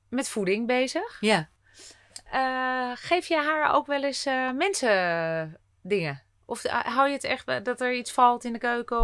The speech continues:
Speaker 1: Of,
Speaker 2: Daar,
Speaker 1: eh,
Speaker 2: ja,
Speaker 1: d-,
Speaker 2: zij,
Speaker 1: dat soort
Speaker 2: eh, dat is zelfs heel erg. Zij hoeft maar een snijplank te horen en ze staat al naast me.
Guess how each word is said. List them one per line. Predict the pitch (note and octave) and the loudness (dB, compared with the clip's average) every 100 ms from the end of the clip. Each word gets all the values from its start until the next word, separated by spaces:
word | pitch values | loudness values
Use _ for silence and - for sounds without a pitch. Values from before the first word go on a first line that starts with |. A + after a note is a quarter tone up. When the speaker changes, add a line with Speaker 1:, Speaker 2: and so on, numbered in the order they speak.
| A3 | 4
Speaker 1:
Of, | A3 - | 2 -2
Speaker 2:
Daar, | A3 - D3 | 0 4 4
Speaker 1:
eh, | E3 | 6
Speaker 2:
ja, | E3 D#3 D#3+ - | 8 8 6 2
Speaker 1:
d-, | |
Speaker 2:
zij, | - F#3+ F#3 | 4 6 6
Speaker 1:
dat | - | 6
soort | F#3 | 8
Speaker 2:
eh, | F3 E3 | 8 6
dat | F3 | 2
is | - | 4
zelfs | F#3 E3+ | 4 4
heel | F#3 F3+ | 4 4
erg. | E3 D#3+ F#3+ | 6 6 6
Zij | - F3 F3 | 2 4 4
hoeft | E3+ F3+ - | 2 -2 -2
maar | D#3+ D#3 D#3 | 0 2 2
een | E3 | 0
snijplank | - G3 A3 - D3 - | -2 0 0 6 8 10
te | - | 10
horen | C#3 C#3+ C3 - B2+ | 10 8 8 10 12
en | F3+ | 10
ze | F3 | 10
staat | - D#3+ D3 | 8 6 0
al | D3+ | -2
naast | D3 B2 B2+ - | -2 -2 -2 -6
me. | E3 A#3+ | -8 -8